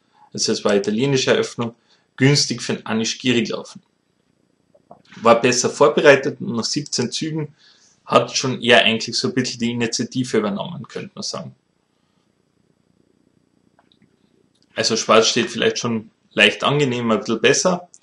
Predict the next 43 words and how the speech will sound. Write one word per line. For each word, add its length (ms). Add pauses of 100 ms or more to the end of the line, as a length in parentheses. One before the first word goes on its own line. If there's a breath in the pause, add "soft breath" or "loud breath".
(160)
und 160
Weiß 300
muss 160
sich 120
Gedanken 400
machen, 280
wie 80
er 100
ausgleicht. 480
Hat 140
das 100
dann 140
mit 160
D 100
vier 260
probiert 440 (500 soft breath)
und 140
so 60
ist 140
die 60
ganze 320
Partie 380
irgendwie 320
zwischen 320
leicht 260
besser 240
Schwarz 480
und 160
Ausgleich 480
herumgelaufen. 640 (1400)
Und 640 (2500 soft breath)
wir 100
schauen 240
uns 160
dann 180
an, 180
was 120
für 180
Endspiel 320
rausgekommen 500
ist, 280
weil 80
da 240